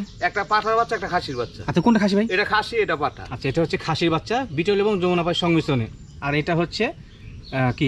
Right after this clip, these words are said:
Speaker 2: খাসি না?
Speaker 1: পোতার করস আর কি,
Speaker 2: পাঠা?
Speaker 1: না, পাঠার বাচ্চা,
Speaker 2: পাঠার
Speaker 1: পাঠা।
Speaker 2: বাচ্চা, আচ্ছা। এগুলো বয়স কেমন চলে ভাই এবারে?
Speaker 1: এগুলো আর তিন, প্লাস তিন মাস পার হয়েছে।
Speaker 2: তিন মাস পার হয়েছে, শক্তপোক্ত বাচ্চা। এটা দেখেন।
Speaker 1: এটা অনেক বড় বাচ্চা তো, অনেক
Speaker 2: সেও
Speaker 1: বড়
Speaker 2: বড়,
Speaker 1: বাচ্চা
Speaker 2: অনেক
Speaker 1: দেখেন।
Speaker 2: সেও, সুন্দর।
Speaker 1: অনেকই ভালো বাচ্চা, এই দেখেন।
Speaker 2: যেমন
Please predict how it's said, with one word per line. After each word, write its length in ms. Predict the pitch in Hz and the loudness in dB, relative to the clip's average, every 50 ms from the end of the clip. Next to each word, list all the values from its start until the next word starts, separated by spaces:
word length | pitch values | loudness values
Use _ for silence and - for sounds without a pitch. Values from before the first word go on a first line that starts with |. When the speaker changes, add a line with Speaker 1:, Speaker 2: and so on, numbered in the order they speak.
| 117 - | 0 2
Speaker 2:
খাসি 180 | - 180 185 240 | 0 0 2 4
না? 40 | |
Speaker 1:
পোতার 160 | 190 269 262 196 | 4 4 4 4
করস 260 | 226 196 147 123 113 - 143 | 2 2 0 0 -2 -4 -6
আর 60 | 131 - | -6 -4
কি, 80 | 131 127 131 | -4 -2 0
Speaker 2:
পাঠা? 140 | 190 202 214 185 | 0 2 2 2
Speaker 1:
না, 60 | - - | 2 2
পাঠার 200 | 202 190 170 170 151 | 2 0 0 -2 -4
বাচ্চা, 160 | 143 135 - 127 | -4 -4 -4 -4
Speaker 2:
পাঠার 180 | 190 185 160 | -2 0 2
Speaker 1:
পাঠা। 120 | 180 160 147 | 2 2 2
Speaker 2:
বাচ্চা, 180 | 143 - - 143 127 | 0 0 -2 -4 -4
আচ্ছা। 160 | - - - 113 113 - | -4 -6 -10 -10 -6 -2
এগুলো 140 | 175 196 233 208 | 0 2 4 4
বয়স 140 | 247 254 226 | 2 2 2
কেমন 160 | - 240 208 170 | 2 2 4 4
চলে 100 | 170 156 151 | 4 4 4
ভাই 60 | 160 214 170 | 4 4 4
এবারে? 140 | 156 160 156 | 6 6 6
Speaker 1:
এগুলো 100 | 240 233 | 6 6
আর 60 | 233 - | 4 2
তিন, 120 | - 233 220 - | -2 -12 -10 -6
প্লাস 240 | - 208 208 214 - - | -2 0 0 0 -2 -2
তিন 100 | 226 226 214 202 | -4 -2 0 -2
মাস 100 | 185 - - | -2 0 2
পার 100 | 196 180 170 | 2 4 4
হয়েছে। 220 | 156 123 - - 113 98 92 | 2 0 -2 -6 -4 2 4
Speaker 2:
তিন 100 | 202 190 190 185 | 6 8 8 8
মাস 100 | 175 - - | 6 4 2
পার 100 | 175 160 147 147 | 2 2 4 4
হয়েছে, 160 | 123 - 123 - - | 2 0 -2 -2 0
শক্তপোক্ত 400 | 196 170 - - 165 156 143 - 143 | -2 0 0 0 0 0 0 0 0
বাচ্চা। 220 | 135 123 - - 123 120 | 0 0 -2 -6 -8 -6
এটা 100 | 143 147 147 | -4 -4 0
দেখেন। 140 | 139 135 185 | 2 2 4
Speaker 1:
এটা 120 | 208 214 214 | 6 6 4
অনেক 120 | 220 208 185 | 4 4 4
বড় 120 | 208 214 208 196 | 4 4 4 4
বাচ্চা 180 | 196 190 - 160 - | 2 2 0 -6 -6
তো, 60 | - 123 131 | -4 -2 0
অনেক 80 | 139 - | 4 6
Speaker 2:
সেও 120 | 202 170 | 6 8
Speaker 1:
বড় 40 | 156 | 8
Speaker 2:
বড়, 100 | 139 127 | 6 6
Speaker 1:
বাচ্চা 180 | 127 123 123 131 | 4 4 4 2
Speaker 2:
অনেক 120 | 147 151 143 | 2 2 2
Speaker 1:
দেখেন। 100 | - - | 2 0
Speaker 2:
সেও, 120 | 131 113 113 117 - - - - | 0 0 -2 -4 -10 -16 -8 -2
সুন্দর। 180 | - 135 123 123 110 170 | 2 2 4 4 4 4
Speaker 1:
অনেকই 240 | 185 196 196 196 196 170 | 4 6 6 4 4 4
ভালো 120 | 156 147 151 147 | 4 4 4 2
বাচ্চা, 180 | 139 135 - - | 2 0 0 -2
এই 80 | 131 117 | -2 -2
দেখেন। 180 | 113 107 98 113 | -2 -2 0 4
Speaker 2:
যেমন 160 | 143 160 180 | 4 6 6